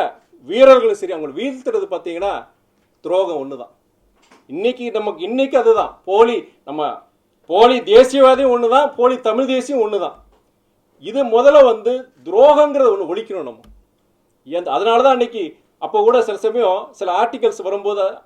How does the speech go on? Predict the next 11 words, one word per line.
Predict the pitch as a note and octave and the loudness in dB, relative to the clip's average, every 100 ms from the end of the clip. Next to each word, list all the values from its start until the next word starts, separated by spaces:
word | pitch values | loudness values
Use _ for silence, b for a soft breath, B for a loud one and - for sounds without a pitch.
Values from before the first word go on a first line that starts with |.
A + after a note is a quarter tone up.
| _ | _
தலைவர் | F3 G3+ G#3 F3+ | -10 -8 -6 -6
வைகோட்ட | G3+ A3+ G3+ | -4 -4 -4
நான் | E3+ C#3+ - | -8 -10 -6
கேட்பேன் | A#3 A#3 D3 | -6 -4 -10
நான், | A2 - _ _ _ _ | -12 -18 _ _ _ _
"எதுக்கு | F#3+ C4+ B3 | -2 -2 -4
இந்த | G#3 G3 G3+ | -10 -6 -6
மாதிரி | G3 G3+ G3+ | -4 -6 -6
பிரதர்லி | G#3+ G#3+ B3 B3 A3+ - _ | -6 -4 -4 -6 -10 -12 _
இன்ஃபான்டிசைட்னு | G3 G#3+ A3 G3+ G#3 F#3+ - | -12 -6 -6 -6 -8 -8 -10
சொல்றாங்களே, | F3+ F3+ D#3 D#3 | -6 -6 -6 -10